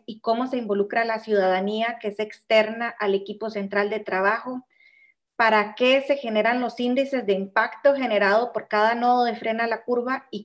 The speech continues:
qué se hace con esta información? ¿Cómo se atribuyen los créditos del trabajo generado? ¿Hasta dónde se trata de un ejercicio más de innovación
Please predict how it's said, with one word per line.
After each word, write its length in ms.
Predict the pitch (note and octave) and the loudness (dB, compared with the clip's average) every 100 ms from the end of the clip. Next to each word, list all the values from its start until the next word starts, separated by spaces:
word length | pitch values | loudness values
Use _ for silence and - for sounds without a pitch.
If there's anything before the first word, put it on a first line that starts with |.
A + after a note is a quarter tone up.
| - | -4
qué 180 | A#3 A#3 | -4 -2
se 160 | B3+ | 0
hace 300 | A#3+ A#3+ B3 | 0 0 -6
con 140 | - G#3 | -6 -6
esta 200 | G3+ A3+ | -6 -8
información? 880 | A3+ G#3+ G3 F#3 A3 A3 A3+ C4 - _ _ _ _ _ _ _ _ | -4 -4 -4 -6 -4 -4 -2 -6 -12 _ _ _ _ _ _ _ _
¿Cómo 320 | B3 B3 C4 | 2 2 2
se 160 | C4 B3+ | 0 -2
atribuyen 680 | A3+ G#3+ G#3+ A3+ B3 C4 B3+ | -2 -2 -2 -2 0 0 0
los 180 | G#3 - | -4 -4
créditos 720 | A3+ A#3 C4 C4 C4 C4 - | 0 2 0 -2 -6 -6 -4
del 220 | G#3 G3 | -4 -2
trabajo 360 | F#3+ F#3+ G3 A#3 | -2 -2 -2 -6
generado? 680 | A#3 G3 F#3+ G3+ A3+ B3 - _ _ _ _ _ _ _ _ - _ | -4 -2 0 2 0 -2 -10 _ _ _ _ _ _ _ _ -20 _
¿Hasta 380 | A3 A3 A3 G#3 | -2 0 4 6
dónde 480 | G#3+ A#3+ B3+ D#4 D#4 | 8 6 4 2 0
se 120 | A3 | -4
trata 360 | G#3+ G#3 G#3 A#3+ | 2 2 4 4
de 120 | B3+ | 4
un 100 | C4+ | 0
ejercicio 580 | B3+ G#3+ G#3+ B3 B3+ C4 | 0 -2 -2 -4 0 0
más 260 | A#3+ A#3+ | 0 -2
de 60 | C4 | -2
innovación 800 | C4 B3+ G#3+ G3+ A#3 A#3 B3 | -2 2 2 2 -2 -2 -2